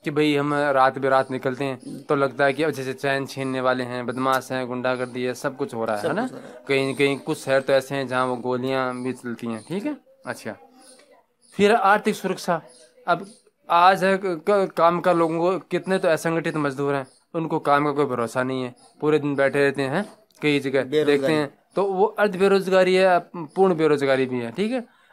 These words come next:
Speaker 1: अब उससे क्या होता है, काम चलने वाला नहीं। क्यों? आप कह दो, "जी मैंने तो इसको तीन सौ दे दिए, दो सौ दे दिए", तीन सौ, दो सौ से उसका काम नहीं होगा।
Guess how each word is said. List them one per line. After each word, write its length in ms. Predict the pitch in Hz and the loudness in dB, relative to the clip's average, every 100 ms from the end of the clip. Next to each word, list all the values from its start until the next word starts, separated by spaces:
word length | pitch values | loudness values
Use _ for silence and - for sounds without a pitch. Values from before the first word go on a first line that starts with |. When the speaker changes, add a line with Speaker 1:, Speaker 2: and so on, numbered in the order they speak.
| - | -2
Speaker 1:
अब 160 | 180 | 0
उससे 260 | 196 180 226 | 0 -2 -2
क्या 180 | 220 208 | 2 2
होता 200 | 180 175 | 4 0
है, 60 | |
काम 240 | 165 147 135 | 2 0 0
चलने 280 | 127 120 117 | -4 -4 -2
वाला 240 | 113 113 | -2 -2
नहीं। 200 | 113 113 | -4 -8
क्यों? 260 | - 202 214 - _ | -2 0 0 -6 _
आप 160 | 156 160 | 0 0
कह 140 | 165 | 0
दो, 140 | 156 156 | 2 0
"जी 100 | 151 | 0
मैंने 180 | 151 147 | 0 0
तो 60 | |
इसको 180 | 139 151 | -2 -2
तीन 200 | 139 139 | -4 -4
सौ 140 | 135 | -2
दे 120 | 143 135 | -4 -2
दिए, 120 | 139 | -2
दो 140 | 135 | -2
सौ 140 | 131 147 | -2 -4
दे 80 | |
दिए", 120 | 147 190 | -4 -2
तीन 160 | 202 | -2
सौ, 120 | 214 | -2
दो 120 | 226 220 | 0 0
सौ 120 | 233 | -2
से 120 | 240 | -6
उसका 140 | 220 | -4
काम 260 | 214 185 196 | 0 2 2
नहीं 140 | 214 | 2
होगा। 200 | 214 226 | 2 0